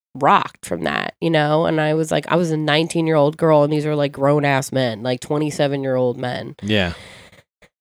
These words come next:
Speaker 1: Anyway, but so now I felt like, okay, let it go,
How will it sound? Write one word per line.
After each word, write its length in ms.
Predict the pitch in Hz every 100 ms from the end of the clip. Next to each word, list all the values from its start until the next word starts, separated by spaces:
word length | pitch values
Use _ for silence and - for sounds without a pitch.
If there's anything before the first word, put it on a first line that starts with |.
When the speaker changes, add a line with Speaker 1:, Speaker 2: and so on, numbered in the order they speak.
| _ _ -
Speaker 1:
Anyway, 520 | 233 175 139 127 165 175 220
but 340 | 233 208 143
so 640 | - 233 220 202 190 185 - _ _ -
now 1000 | 247 262 269 302 359 392 403 403 403 - - _ _ _ -
I 140 | 254 302
felt 360 | - 254 240
like, 180 | 214 196
okay, 240 | 214 208
let 220 | 196 185 226
it 140 | 220
go, 540 | 180 156 160 220 294